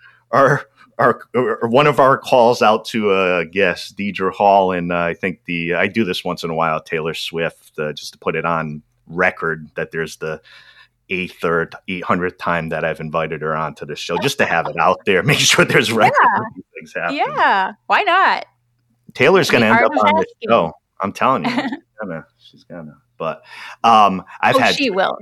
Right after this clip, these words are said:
Speaker 2: She will
Speaker 1: Yeah.
Speaker 2: someday.
Speaker 1: Well, the thing is, when it comes to, like, absolutely wildly talented guests and multitudes of 'em, that's a blessing to,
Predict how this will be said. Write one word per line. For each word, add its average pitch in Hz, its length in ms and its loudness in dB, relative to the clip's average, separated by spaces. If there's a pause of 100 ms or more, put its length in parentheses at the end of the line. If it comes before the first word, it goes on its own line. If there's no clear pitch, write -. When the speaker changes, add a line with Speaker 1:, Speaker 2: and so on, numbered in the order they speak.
(160)
Speaker 2:
She 302 100 -2
will 196 240 2
Speaker 1:
Yeah. - 120 2
Speaker 2:
someday. 190 540 -4 (560)
Speaker 1:
Well, 208 120 4
the 190 80 4
thing 190 240 2
is, 190 240 0
when 139 100 2
it 120 80 0
comes 156 260 -6
to, 127 120 -6
like, 98 360 -2
absolutely 107 680 -2
wildly 92 600 0
talented 92 720 -4
guests 82 500 -10
and 82 140 -10
multitudes 104 640 -6
of 113 180 0
'em, 127 320 -4
that's 87 220 -4
a 80 40 -6
blessing 73 760 -10
to, 71 280 -10